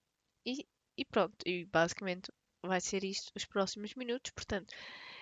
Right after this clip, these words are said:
quem já foi a Paris e já sabe como é que as coisas são, se calhar não há necessidade de ficar aqui a ouvir-me. Quem ainda não foi e tá naquela de, "Hum, vale a pena ou não vale?", se calhar vale a pena ouvir o meu podcast,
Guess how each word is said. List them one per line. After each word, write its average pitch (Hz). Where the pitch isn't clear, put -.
quem 254
já 208
foi 226
a 208
Paris 202
e 190
já 190
sabe 190
como 190
é 175
que 190
as 180
coisas 190
são, 247
se -
calhar 240
não 220
há 220
necessidade 214
de -
ficar 208
aqui 202
a 196
ouvir-me. 185
Quem 254
ainda 247
não 254
foi 190
e 185
tá 208
naquela 196
de, 190
"Hum, 233
vale 196
a -
pena 202
ou 202
não 202
vale?", 160
se -
calhar 240
vale 247
a 247
pena 247
ouvir 240
o 240
meu 233
podcast, -